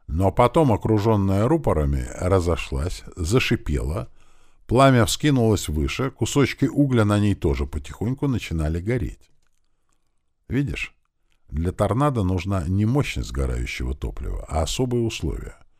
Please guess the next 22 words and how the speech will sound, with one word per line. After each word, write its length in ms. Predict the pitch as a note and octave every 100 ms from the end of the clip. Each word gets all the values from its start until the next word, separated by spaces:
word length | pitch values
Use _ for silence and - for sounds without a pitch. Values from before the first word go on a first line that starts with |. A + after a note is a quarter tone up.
| _ _ _ -
чтобы 360 | - G2 G#2
захватываемому 1040 | F#2+ A2+ A#2+ G#2+ F2+ E2+ E2 E2 E2+ F2
воздуху 480 | G#2 D#3 D#3 D2+ -
было 300 | D2 C3 C3+
где 160 | G2+ G#2+
разогнаться. 760 | G2+ G#2 F#2 C2 - - - - _ _ _ -
Тогда 300 | E2 C#3+ E3+
получается 680 | G#2+ D#2 - G2+ A2 -
наддув. 440 | G2+ F#2+ D#2+ - - - _ _ _ _ _ _ _ _
То 120 | - D3
есть 220 | C3 -
в 80 | -
случае 440 | D#3+ D3 C#3 C3+
города, 600 | B2+ E3+ C#3 B1+ G#1 - - - -
как 220 | - A#2 C3+
минимум, 480 | F3 F3 C#3+ B2 -
узкие 380 | D3 - A#2+
прямые 400 | G#2+ A#2 A2 A2+
улицы 420 | A2 D#3 D3+ - F#2
с 120 | F2
высокими 480 | F2 G2+ F#2 F#2 E2+
домами. 540 | E2 C#2+ - -